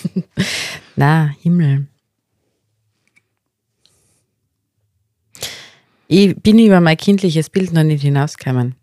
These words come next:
Ich bin wirklich davon überzeugt, dass da oben zwischen Wolke sieben und Wolke vierzehn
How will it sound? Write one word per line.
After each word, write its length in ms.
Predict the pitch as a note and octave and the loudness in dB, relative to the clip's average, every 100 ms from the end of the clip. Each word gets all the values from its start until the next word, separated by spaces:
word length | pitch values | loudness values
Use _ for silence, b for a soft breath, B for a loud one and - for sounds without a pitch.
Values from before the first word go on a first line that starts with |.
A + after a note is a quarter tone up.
| - | -8
Ich 120 | D3+ | -6
bin 220 | D#3+ D#3 | -2 -2
wirklich 400 | E3+ - E3+ - | -4 -4 -8 -6
davon 320 | C#3+ D3 D#3+ | -6 -2 0
überzeugt, 560 | D3+ D3 - D3+ D3+ - | 0 -4 -4 -4 -4 -6
dass 200 | D3+ - | -10 -8
da 100 | C#3 | -6
oben 480 | - D3 D3 C#3+ C#3 _ _ _ _ _ _ _ _ _ _ _ _ _ _ _ _ _ _ _ b b b b | -4 -4 -6 -8 -10 _ _ _ _ _ _ _ _ _ _ _ _ _ _ _ _ _ _ _ b b b b
zwischen 340 | - E3+ - E3+ | -8 -4 0 2
Wolke 280 | E3 - E3+ | 0 -2 -8
sieben 280 | F3 F3 | -4 0
und 140 | D#3+ D3+ | 0 0
Wolke 280 | D#3+ - D#3+ | -4 -2 -4
vierzehn 680 | - E3 - D3+ D3+ D3 | -2 -4 -2 -2 0 -2